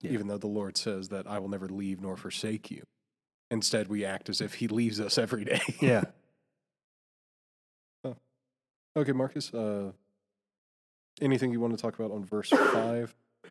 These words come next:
Speaker 2: Um, "Of whom are the fathers, and for whom, according to the flesh, Christ came." Actually, we already touched on that.
Speaker 1: Mm-hmm.
Speaker 2: "Eternally blessed God, amen."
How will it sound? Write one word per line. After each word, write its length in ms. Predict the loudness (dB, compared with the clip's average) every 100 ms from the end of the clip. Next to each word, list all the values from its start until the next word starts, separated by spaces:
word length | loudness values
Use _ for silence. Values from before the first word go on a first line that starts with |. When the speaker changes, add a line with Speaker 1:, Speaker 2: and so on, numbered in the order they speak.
| _ -6
Speaker 2:
Um, 420 | -6 -6 -8 -12 _ _ _ -6
"Of 140 | -2
whom 280 | 0 0 0
are 440 | 0 2 2 -2 -6 _ _ _ -6
the 80 |
fathers, 500 | 2 4 6 4 2
and 160 | 0 -2
for 360 | -4 0 0 0
whom, 440 | -2 -2 -2 -4
according 400 | -6 -2 0 0
to 100 | -4
the 80 | -6
flesh, 380 | -4 0 0 -2
Christ 380 | -4 -2 -2 -4
came." 380 | -4 -2 -4 -8 -16 -20 _ _
Actually, 280 | -4 -2 -2
we 60 | 0
already 260 | 0 0
touched 300 | -2 -6 -8
on 60 | -8
that. 120 | -4 2
Speaker 1:
Mm-hmm. 80 | 4
Speaker 2:
"Eternally 280 | 4 2 -2
blessed 420 | -2 -2 -2 -2
God, 240 | -2 -2 -4
amen." 400 | -6 -6 -8